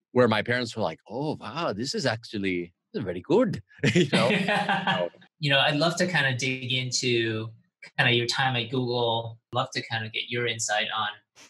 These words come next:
Speaker 2: what makes it special, what makes design at Google special.
Speaker 1: You know, I think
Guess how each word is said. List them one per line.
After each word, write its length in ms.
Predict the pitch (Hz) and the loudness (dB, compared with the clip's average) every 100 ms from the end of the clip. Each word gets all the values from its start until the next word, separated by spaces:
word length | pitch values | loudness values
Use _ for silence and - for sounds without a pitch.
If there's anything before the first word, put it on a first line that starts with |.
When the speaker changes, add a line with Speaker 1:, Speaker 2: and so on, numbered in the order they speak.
| _ _ | _ _
Speaker 2:
what 180 | 120 117 | -2 0
makes 220 | 117 113 | 0 -2
it 60 | 113 | -6
special, 460 | - 113 107 107 104 | -4 -2 -2 -4 -4
what 140 | 107 | -4
makes 240 | 110 107 | -6 -6
design 420 | - 110 107 110 107 | -6 -2 0 0 -2
at 140 | 104 | -4
Google 260 | 120 131 123 | -4 -2 -2
special. 600 | - 104 - 107 107 - _ _ - | 0 0 0 -2 -4 -8 _ _ -4
Speaker 1:
You 120 | 139 | 0
know, 140 | 147 131 | 2 0
I 100 | 139 | -2
think 360 | 196 190 - | -2 -6 -6